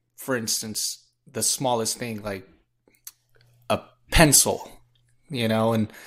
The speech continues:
if you're gonna use my pencil or my pen, please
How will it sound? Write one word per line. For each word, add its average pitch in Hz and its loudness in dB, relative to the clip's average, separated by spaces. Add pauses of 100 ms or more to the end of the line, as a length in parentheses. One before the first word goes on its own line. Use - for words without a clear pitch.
(480)
if - -4
you're 120 0
gonna 110 2
use 117 4
my 127 4
pencil 131 2
or 135 4
my 139 4
pen, 127 4 (200)
please 120 0